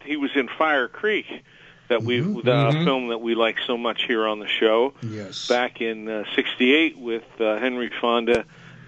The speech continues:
Speaker 1: and Jimmy Stewart.
Speaker 3: Mm-hmm. They had a great cast in there, too. You know, I was one of Chad Everett's first pictures, and Everett could hold his own with those guys,
Speaker 2: You
Speaker 3: which
Speaker 2: know,
Speaker 3: was
Speaker 2: he,
Speaker 3: impressive.
Speaker 2: he is surprisingly good as a cowboy.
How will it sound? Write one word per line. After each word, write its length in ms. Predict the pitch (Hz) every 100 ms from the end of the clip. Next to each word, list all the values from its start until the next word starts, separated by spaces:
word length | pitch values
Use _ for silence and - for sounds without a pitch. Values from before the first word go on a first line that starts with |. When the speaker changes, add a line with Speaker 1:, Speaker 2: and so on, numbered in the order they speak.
| -
Speaker 1:
and 200 | 117 113
Jimmy 240 | 110 113
Stewart. 420 | 107 - 190 85 - - - - - - -
Speaker 3:
Mm-hmm. 420 | 107 107 107 120 131 - _ _
They 80 | 165
had 100 | 135
a 40 | 135
great 300 | 135 147 -
cast 380 | 139 196 190 123
in 100 | 107
there, 160 | 98
too. 240 | 101 165 170
You 160 | 139
know, 200 | 139 127
I 40 | 131
was 240 | 120 110 - - _ -
one 140 | 127
of 120 | 110
Chad 380 | - 135 160 139 127 135
Everett's 480 | 151 160 139 -
first 440 | - - 139 - -
pictures, 500 | 165 165 131 127 - - _ -
and 160 | 127 143
Everett 320 | 190 156 143 -
could 140 | 139 127
hold 240 | 165 147
his 140 | 127
own 160 | 143 170
with 180 | 123 -
those 220 | 110 101
guys, 300 | 113 107 107
Speaker 2:
You 80 | 180
Speaker 3:
which 60 | 196
Speaker 2:
know, 60 |
Speaker 3:
was 100 | 202
Speaker 2:
he, 160 | 147 131
Speaker 3:
impressive. 360 | 190 - - -
Speaker 2:
he 180 | 196
is 140 | 285 240
surprisingly 1080 | 202 - 196 220 190 175 131 127 120 123 120
good 420 | 104 143 165 113
as 260 | 95 107 104
a 40 |
cowboy. 400 | 101 113 113 98